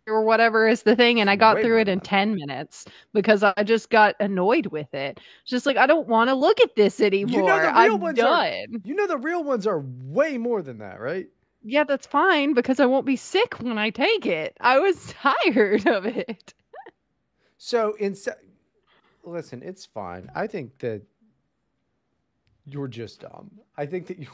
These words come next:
Speaker 2: <laughs> just
Speaker 1: It's
Speaker 2: a
Speaker 1: possible
Speaker 2: dumb
Speaker 1: I'm
Speaker 2: person.
Speaker 1: just dumb.
Speaker 2: Like, this is
Speaker 1: <laughs> That's
Speaker 2: what you
Speaker 1: very
Speaker 2: did when you were
Speaker 1: possible.
Speaker 2: sick. Instead of, uh, like, "I should have nyquil," you were like, "Time to take a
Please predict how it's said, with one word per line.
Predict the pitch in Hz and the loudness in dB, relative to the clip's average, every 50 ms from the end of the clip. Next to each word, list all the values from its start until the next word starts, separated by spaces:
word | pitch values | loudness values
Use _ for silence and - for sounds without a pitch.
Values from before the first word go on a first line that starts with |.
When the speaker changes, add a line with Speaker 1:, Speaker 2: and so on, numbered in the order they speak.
| - | -20
Speaker 2:
<laughs> | - _ | -20 _
just | - - - 196 - | -20 -16 -14 -14 -14
Speaker 1:
It's | - | -12
Speaker 2:
a | - 139 | -6 -4
Speaker 1:
possible | - 160 185 240 226 220 208 - 185 | -2 0 0 -2 -4 -6 -10 -10 -8
Speaker 2:
dumb | 170 165 | -6 -6
Speaker 1:
I'm | 180 165 175 | -8 -8 -8
Speaker 2:
person. | 185 180 | -10 -8
Speaker 1:
just | 190 185 - - | -8 -10 -8 -4
dumb. | - 196 294 220 214 | 2 4 4 6 6
Speaker 2:
Like, | 226 - - | 4 4 4
this | 285 311 440 | 6 6 6
is | 349 | 8
Speaker 1:
<laughs> | |
That's | 392 415 | 6 6
Speaker 2:
what | 330 294 262 | 6 4 0
you | 247 247 | 0 -2
Speaker 1:
very | 226 | 0
Speaker 2:
did | 254 254 254 226 | 0 -2 -2 -2
when | 220 226 214 220 | -4 -6 -4 -4
you | 220 | -4
were | 196 185 | -4 -6
Speaker 1:
possible. | 160 - - 190 202 | -6 -6 -4 -2 -2
Speaker 2:
sick. | 156 131 - | -2 -2 -6
Instead | 127 - - 202 190 | -10 -10 -6 -6 -4
of, | 170 160 147 | -4 -4 -4
uh, | 165 160 156 147 | -2 -2 -2 -2
like, | 135 131 110 98 | -4 -6 -6 -4
"I | 101 113 147 | -4 -6 -6
should | - - 104 98 | -6 -8 -12 -10
have | 113 110 | -10 -10
nyquil," | 120 131 135 143 151 147 - - 117 107 104 | -6 -4 -4 -4 -4 -6 -8 -10 -8 -8 -8
you | 101 110 | -10 -10
were | 110 117 | -10 -8
like, | 110 110 107 107 - | -8 -8 -10 -10 -8
"Time | - 143 151 160 165 156 | -6 -4 -4 -4 -4 -8
to | 156 139 | -10 -12
take | 107 - 165 160 147 151 | -10 -8 -10 -8 -6 -8
a | 123 | -10